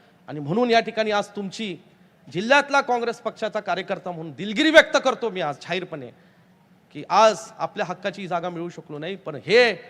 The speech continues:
ह्याचा वचपा विश्वजित कदम येणाऱ्या काळामध्ये या सांगली जिल्ह्याच्या राजकारणामध्ये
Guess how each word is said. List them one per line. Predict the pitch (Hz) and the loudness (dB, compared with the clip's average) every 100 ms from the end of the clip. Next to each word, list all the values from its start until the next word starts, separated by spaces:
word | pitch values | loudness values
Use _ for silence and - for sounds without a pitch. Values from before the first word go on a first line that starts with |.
| - _ _ | -20 _ _
ह्याचा | - 208 277 | -4 4 4
वचपा | 240 226 - 233 | 4 2 2 0
विश्वजित | 190 - 208 208 - | 0 -6 -8 -8 -6
कदम | 196 196 | -4 -2
येणाऱ्या | 156 214 240 233 | 2 6 8 8
काळामध्ये | 226 214 196 185 277 302 - - | 6 6 6 8 10 10 6 0
या | 208 | 2
सांगली | 196 247 240 269 | 8 8 10 6
जिल्ह्याच्या | 220 247 247 247 | 4 4 4 6
राजकारणामध्ये | 233 220 240 233 226 214 202 | 6 4 2 2 2 2 -2